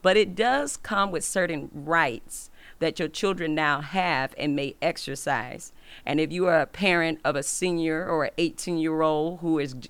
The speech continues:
graduating this year, you've already felt a little bit of that pull towards independence. And some of us, you felt it way before the senior year. It's your child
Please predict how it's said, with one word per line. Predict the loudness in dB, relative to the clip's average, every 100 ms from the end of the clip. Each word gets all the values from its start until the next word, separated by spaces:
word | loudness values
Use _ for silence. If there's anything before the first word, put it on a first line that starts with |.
| -14
graduating | 0 4 4 2 -2 0 0 -2
this | -4 -4
year, | 0 2 0 -4 -18 -20 -12
you've | -2 4 8
already | 8 8 2
felt | 2 2 4 2
a |
little | 0 0 0 -2
bit | 2 2 2 2
of | 2 2
that | 2 0 -2 -6 -16 -18 -16 -18 -16
pull | -2 4 6 6 4
towards | 0 2 2 0 -2
independence. | 0 2 0 -2 0 2 0 -6 -10 -14 -14 -20 -6
And | -4
some | 2 4
of | 4 4
us, | 2 0 -6 -10
you | -4 -2 -2 -6
felt | -2 4 4 4
it | -2
way | 0 4 4 4
before | 0 0 0
the | 0
senior | -4 -2 0 -2
year. | -2 -2 -2
It's | -4 -4
your | -6
child | -4 -2 2 2 2